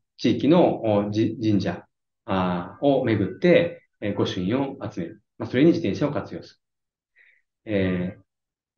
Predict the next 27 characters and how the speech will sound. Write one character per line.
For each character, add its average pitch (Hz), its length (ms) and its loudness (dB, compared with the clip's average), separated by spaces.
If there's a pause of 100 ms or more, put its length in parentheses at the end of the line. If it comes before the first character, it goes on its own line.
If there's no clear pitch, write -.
(640)
花 123 280 2
を 98 60 2
見 110 100 4
た 104 120 2
り、 87 240 -4
場 117 120 0
所 120 140 2
を - 40 0
訪 127 100 0
れ 110 160 2
た 90 120 -2
り 92 180 -8
す - 140 -8
る 104 300 -6 (160)
た 127 80 0
め 120 120 4
に 190 140 6
自 - 140 2
転 104 160 2
車 - 140 0
を - 40 -6
活 - 180 -8
用 85 80 -4
す - 140 -14
る。 - 100 -18 (600)
ま 123 140 0
た、 - 480 0